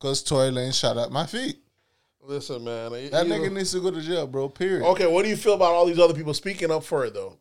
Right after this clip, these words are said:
Speaker 2: About her, "I'm with Megan" shit. That's the only issue I have with you. I'm cool with her. I'm, I, my thing is the irony of these rappers that are here, "I'm with
Speaker 1: Yeah.
Speaker 2: Megan" shit.
Speaker 1: You, you don't know the situation. Shut the fuck up. Keep it
Speaker 2: Exactly.
Speaker 1: pushing.
Speaker 2: <laughs> Some
Speaker 1: Uh,
Speaker 2: rapper,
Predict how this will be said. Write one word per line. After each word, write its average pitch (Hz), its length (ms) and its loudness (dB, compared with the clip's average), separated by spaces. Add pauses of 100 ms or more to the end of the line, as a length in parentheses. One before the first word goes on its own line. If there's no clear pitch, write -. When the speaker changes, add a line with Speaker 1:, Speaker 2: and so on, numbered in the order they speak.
(200)
Speaker 2:
About 127 260 -6
her, 131 320 -4 (840)
"I'm 135 160 -8
with 131 120 -6
Megan" 131 360 -4
shit. 120 200 -10
That's 190 260 2
the 180 100 4
only 160 180 4
issue 156 180 -4
I 135 40 0
have 131 140 -2
with 127 120 -10
you. 123 60 -8
I'm 185 120 -6
cool 247 200 0
with 156 80 4
her. 151 200 4 (260)
I'm, 220 380 4
I, 190 180 2 (100)
my 214 220 2
thing 196 260 -4
is 165 160 -2
the 156 160 0
irony 156 400 4
of 151 60 -4
these 143 160 -6
rappers 160 480 2
that 143 120 0
are 143 120 -2
here, 139 300 -2
"I'm 147 180 -2
with 147 100 -2
Speaker 1:
Yeah. 147 200 2
Speaker 2:
Megan" 135 240 -6
shit. - 320 -8 (440)
Speaker 1:
You, 185 320 -12
you 170 260 -8
don't 196 180 -2
know 190 120 -4
the 180 120 -2
situation. 180 580 -8
Shut 185 240 -8
the 190 60 -10
fuck 185 260 -8
up. 190 180 -4
Keep 226 80 -12
it 196 40 -14
Speaker 2:
Exactly. 196 400 0
Speaker 1:
pushing. 190 360 -4 (240)
Speaker 2:
<laughs> 120 80 -12 (280)
Some 269 240 6
Speaker 1:
Uh, 240 80 6
Speaker 2:
rapper, 226 400 4